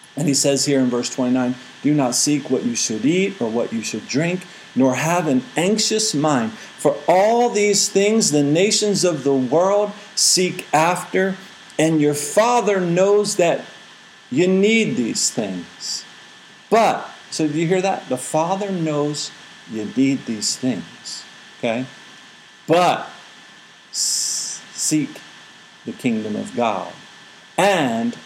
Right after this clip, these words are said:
all these things shall be added to you." So there's the example of the life of a person that becomes a disciple of Jesus.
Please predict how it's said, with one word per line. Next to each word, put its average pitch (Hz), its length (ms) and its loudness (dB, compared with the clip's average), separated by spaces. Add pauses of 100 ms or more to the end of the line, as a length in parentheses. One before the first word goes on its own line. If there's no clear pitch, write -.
(100)
all 127 300 4
these 117 320 -2
things 107 640 -2 (340)
shall 107 460 -4 (440)
be 131 180 0 (100)
added 131 320 -4 (180)
to - 140 -10
you." 101 220 -16 (1800)
So 143 400 2 (160)
there's 160 400 2
the 175 140 2
example 156 680 0
of 123 160 -2
the 113 80 -2
life 127 560 -2 (720)
of 113 160 -2
a 107 60 -4
person 147 560 -2
that 113 180 -2 (280)
becomes 131 800 -2 (480)
a 120 80 -4
disciple 107 840 -2 (320)
of 107 180 -8
Jesus. - 720 -12